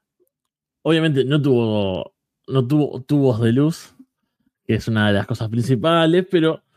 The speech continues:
yo, que esas cosas, eh, elementos cortopunzantes me parece que es suficiente, que haya sangre es suficiente, y que uno, un tipo,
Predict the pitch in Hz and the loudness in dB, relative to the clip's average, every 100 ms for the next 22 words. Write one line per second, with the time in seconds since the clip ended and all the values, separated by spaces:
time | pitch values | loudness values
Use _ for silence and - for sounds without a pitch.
0 | _ _ _ _ _ _ _ - - 233 | _ _ _ _ _ _ _ -10 -4 -4
1 | - - 226 214 214 214 208 - - - | -6 -6 -2 -2 -2 -2 -2 -4 -8 -2
2 | 131 123 117 - 135 156 190 190 160 139 | 0 2 0 2 2 2 2 0 0 2
3 | 127 120 120 127 117 165 160 170 156 113 | 2 0 0 -2 0 0 2 0 0 0
4 | 123 131 117 117 117 107 - 131 131 127 | 0 -2 -4 -4 -8 -6 -2 0 0 -2
5 | 147 - _ _ _ _ _ _ - 156 | -4 -4 _ _ _ _ _ _ -4 -2
6 | 135 131 110 147 147 151 151 151 127 120 | 0 0 -2 0 2 2 2 0 0 -2
7 | 151 190 190 - _ _ _ 156 139 190 | -2 -2 -4 -8 _ _ _ -2 0 2
8 | 226 214 - 196 185 208 160 139 107 | 0 -2 -2 -2 2 0 2 0 0